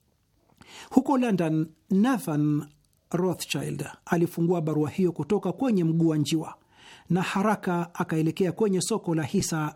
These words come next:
la London, London Stock Exchange. Wanahisa wengi walikuwa wamekusanyika kwa wasiwasi katika soko la hisa, lakini hakuna aliyejua matokeo ya vita.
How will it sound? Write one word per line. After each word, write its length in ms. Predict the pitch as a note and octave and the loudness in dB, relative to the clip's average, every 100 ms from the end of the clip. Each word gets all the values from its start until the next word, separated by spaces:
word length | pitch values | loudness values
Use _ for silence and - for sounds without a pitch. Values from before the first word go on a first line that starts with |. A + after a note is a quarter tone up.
| - | -4
la 140 | D3+ | 0
London, 480 | D3+ A3 G3 F#3+ F#3 - - - - | 2 2 2 0 -2 -6 -20 -20 -4
London 460 | D3+ F#3+ F#3 E3+ E3 | 0 2 2 2 0
Stock 400 | - F#3+ D#3+ - | -2 -2 -2 -4
Exchange. 520 | - E3+ - - D#3+ - - _ _ _ _ _ _ _ _ _ - - - | -6 -4 -4 -6 -4 -8 -10 _ _ _ _ _ _ _ _ _ -20 -20 0
Wanahisa 400 | G#3+ A#3+ G#3 - | 2 4 0 0
wengi 480 | B3+ D#4+ F#3 E3+ E3+ - | 0 2 2 0 -2 -2
walikuwa 360 | F3 E3+ G3+ | -2 0 0
wamekusanyika 640 | E3+ D3 D3 D#3+ F3+ F3+ D3 | -2 -2 -4 0 0 0 -4
kwa 180 | - F#3+ | -4 -2
wasiwasi 680 | G3 - G#3 A3 G3 - | 0 0 2 2 2 -2
katika 360 | D#3 D#3+ D#3+ D3+ | -4 -2 -2 -4
soko 280 | - D3 C#3+ | -6 -4 -4
la 80 | C#3 | -2
hisa, 380 | - - - - _ _ _ _ _ - | -4 -4 -6 -12 _ _ _ _ _ -6
lakini 300 | D3+ - F3+ | -4 2 2
hakuna 500 | E3+ - F3 C4 G3+ | 2 0 -2 2 2
aliyejua 380 | F3 D#3 D3+ E3+ | 2 0 2 2
matokeo 480 | D3 C#3 D3+ D#3 C#3 | 0 -2 -4 -2 -2
ya 80 | C3+ | -2
vita. 380 | C3+ - - | -4 -6 -10